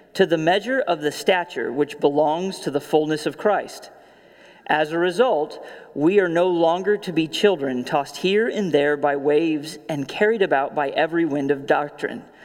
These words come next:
by the trickery of men, by the craftiness of deceitful scheming. But speaking the truth in love, we are to grow up in all aspects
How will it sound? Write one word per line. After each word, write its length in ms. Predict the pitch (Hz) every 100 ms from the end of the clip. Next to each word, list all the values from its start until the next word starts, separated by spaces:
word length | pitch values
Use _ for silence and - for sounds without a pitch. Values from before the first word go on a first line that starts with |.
| - -
by 120 | 143
the 140 | 143 143
trickery 480 | - 214 214 208
of 120 | 202 165
men, 440 | 147 139 135 139 - -
by 140 | 139
the 140 | 139 135
craftiness 800 | - - 226 214 156 139 123 -
of 160 | 139
deceitful 460 | 135 127 147 127 139
scheming. 540 | - - 202 123 110 - - _ - - - - - - - - - _ -
But 160 | 165
speaking 400 | - - 214 254
the 80 | 247
truth 300 | 233 240 240
in 120 | 269
love, 360 | 202 131 135 139
we 260 | - 156 180
are 140 | 180
to 120 | 180
grow 340 | 147 156 170 185
up 220 | 131 -
in 160 | - 156
all 420 | - 202 277 262
aspects 640 | 139 131 - 127 123 -